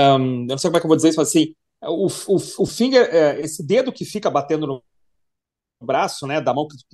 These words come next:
usualmente estaria tocando, ele geralmente ele fica parado, numa nota só,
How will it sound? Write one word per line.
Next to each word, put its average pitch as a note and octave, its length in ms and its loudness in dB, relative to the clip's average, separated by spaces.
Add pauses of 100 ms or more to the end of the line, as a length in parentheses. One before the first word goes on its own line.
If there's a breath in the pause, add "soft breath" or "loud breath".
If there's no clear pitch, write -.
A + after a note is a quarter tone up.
(120)
usualmente D3 320 4
estaria C#3+ 240 2
tocando, G3 400 2 (240 soft breath)
ele F#3 100 0
geralmente A3+ 280 6
ele A3+ 80 2
fica A#3 180 0
parado, G#3 420 -2 (560)
numa G3 160 0
nota F#3 200 -4
só, - 320 -6